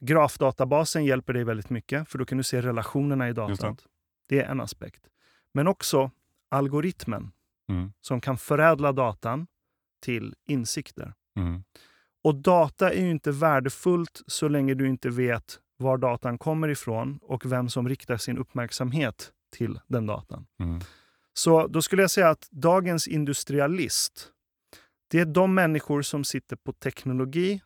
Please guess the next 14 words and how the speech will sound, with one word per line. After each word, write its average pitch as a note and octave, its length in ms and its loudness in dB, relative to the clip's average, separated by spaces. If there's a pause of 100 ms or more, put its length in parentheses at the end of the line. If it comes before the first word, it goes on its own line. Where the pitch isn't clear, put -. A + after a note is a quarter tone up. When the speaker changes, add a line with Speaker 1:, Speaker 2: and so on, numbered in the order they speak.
(160)
Speaker 1:
som C3+ 240 -4
kan C3 220 -2
förädla B2+ 800 -2 (280)
data. A2 560 0 (560)
Speaker 2:
Just G2 220 -4
det. G2 180 -8
Speaker 1:
Som C3 240 -2
avslöjar A#2+ 800 0 (160)
vad A#2+ 160 -4
människor B2 600 -2
fokuserar A2+ 640 -6
sin G#2+ 200 -8
uppmärksamhet G2 800 -10
på. G#2 260 -10